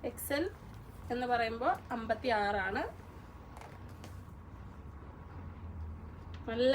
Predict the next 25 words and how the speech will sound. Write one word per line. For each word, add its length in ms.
കളറുകളാണ്. 580
നിങ്ങൾക്ക് 240
നല്ല 320
കളർ 260
ഷെയ്ഡിലുള്ള 460
പർദ്ദകൾ 400
വേണമെന്നുണ്ടെങ്കിൽ 600
നയൻ 220
എയ്റ്റ് 160
നയൻ 200
ഫൈവ് 200
സിക്സ് 200
എയ്റ്റ് 160
ഫോർ 160
സിക്സ് 200
എയ്റ്റ് 160
ത്രീ 180
എന്നുള്ള 320
നമ്പറിലേക്ക് 520
ഈ 20
ഫോട്ടോ 340
സ്ക്രീൻഷോട്ട് 520
എടുക്കാം. 200
ഈ 40
പർദ്ദയുടെ 320